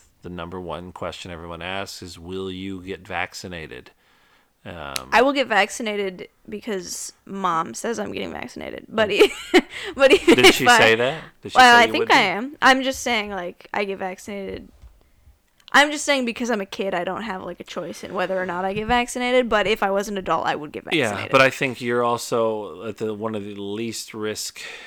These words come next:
Speaker 2: Yes.
Speaker 1: areas for this
Speaker 2: Well,
Speaker 1: thing.
Speaker 2: the, the, uh, we're not gonna talk about this much because, uh, you didn't see it, but in the Timothy Chalamet episode of Saturday Night Live,
Speaker 1: Yeah.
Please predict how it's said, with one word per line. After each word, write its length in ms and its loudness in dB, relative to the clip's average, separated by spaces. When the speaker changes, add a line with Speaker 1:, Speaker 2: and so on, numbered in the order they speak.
Speaker 2:
Yes. 500 -12
Speaker 1:
areas 480 -10
for 140 -18
this 180 -14
Speaker 2:
Well, 240 4
Speaker 1:
thing. 100 -6
Speaker 2:
the, 680 -4
the, 80 -8
uh, 340 -8
we're 140 4
not 200 2
gonna 140 -6
talk 280 0
about 280 -8
this 240 -12
much 340 -10
because, 640 -16
uh, 300 -6
you 160 -8
didn't 220 -8
see 260 -6
it, 160 -2
but 220 -6
in 240 -8
the 100 -12
Timothy 400 -10
Chalamet 580 -6
episode 480 -8
of 200 -10
Saturday 440 -6
Night 200 -10
Live, 360 -6
Speaker 1:
Yeah. 320 -8